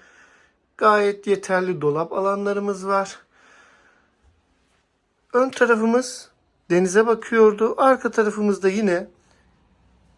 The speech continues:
giriş kısmımız burada zaten. Şöyle göstereyim. Buradan çıktığımızda sitenin arka tarafına bakıyor ki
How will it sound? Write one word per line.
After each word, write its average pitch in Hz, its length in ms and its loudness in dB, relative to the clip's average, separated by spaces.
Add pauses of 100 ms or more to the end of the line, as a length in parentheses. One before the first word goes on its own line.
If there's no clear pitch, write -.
(260)
giriş 233 320 -4
kısmımız 160 600 -4
burada 170 240 -2
zaten. 151 680 2 (1000)
Şöyle 190 260 2
göstereyim. 180 760 0 (520)
Buradan 185 340 2
çıktığımızda 202 1040 -4 (4000)
sitenin 180 760 -2 (960)
arka 185 300 0
tarafına 151 560 -4 (920)
bakıyor 190 480 0
ki 175 320 -4